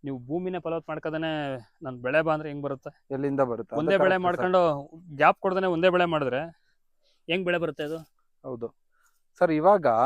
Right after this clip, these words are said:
Speaker 2: ನೀವ್ ಇಲ್ಲಿ ಈ ಸತಿ ಇಲ್ಲಿ ಪಾಲಕ್ ಹಾಕಿದೀರಾ, ನೆಕ್ಸ್ಟ್ ಸತಿಗೆ ಇಲ್ಲಿ ಚೇಂಜ್ ಮಾಡ್ತೀರಲ್ಲ?
Speaker 1: ಚೇಂಜ್ ಮಾಡ್ತೀನಿ ಸರ್, ಚೇಂಜ್ ಮಾಡ್ತೀನಿ.
Speaker 2: So, ಎಷ್ಟು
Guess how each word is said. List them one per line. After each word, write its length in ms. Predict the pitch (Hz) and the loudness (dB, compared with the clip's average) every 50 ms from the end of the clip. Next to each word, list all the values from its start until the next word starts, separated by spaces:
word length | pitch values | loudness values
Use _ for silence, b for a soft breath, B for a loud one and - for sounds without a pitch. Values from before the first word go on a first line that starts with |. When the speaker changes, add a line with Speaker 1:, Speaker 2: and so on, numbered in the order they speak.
| 151 165 - _ - | 2 0 -4 _ -8
Speaker 2:
ನೀವ್ 200 | 147 147 147 147 | -4 -2 -2 -2
ಇಲ್ಲಿ 300 | 147 151 185 180 160 165 | -2 -2 -2 -2 0 0
ಈ 40 | 180 | -2
ಸತಿ 260 | - - 175 - 180 | -2 -2 -2 0 -2
ಇಲ್ಲಿ 200 | 170 156 175 208 | -2 0 0 0
ಪಾಲಕ್ 400 | 180 - 156 143 143 151 151 - | 2 4 2 4 4 2 0 0
ಹಾಕಿದೀರಾ, 420 | 139 123 - 139 120 113 113 113 104 _ _ _ _ _ _ _ - | -4 -4 -4 -6 -6 -4 -6 -8 -10 _ _ _ _ _ _ _ -4
ನೆಕ್ಸ್ಟ್ 220 | 156 - - - | -4 0 4 4
ಸತಿಗೆ 200 | 226 196 233 220 | 4 6 6 4
ಇಲ್ಲಿ 140 | 208 190 190 | 6 4 4
ಚೇಂಜ್ 300 | 156 - 190 202 202 202 | 2 2 2 2 2 2
ಮಾಡ್ತೀರಲ್ಲ? 520 | 190 170 160 147 - 165 139 131 127 135 156 | 0 0 0 0 0 2 2 2 4 4 2
Speaker 1:
ಚೇಂಜ್ 160 | 190 196 185 | 0 0 -2
ಮಾಡ್ತೀನಿ 220 | 170 147 147 135 | -4 -6 -8 -12
ಸರ್, 120 | - 135 - | -14 -14 -12
ಚೇಂಜ್ 200 | - 156 151 143 | -10 -8 -8 -8
ಮಾಡ್ತೀನಿ. 240 | 131 123 - 180 147 | -8 -4 -2 0 2
Speaker 2:
So, 80 | 147 | 0
ಎಷ್ಟು 240 | 139 - - - - | 0 -2 -4 -8 -6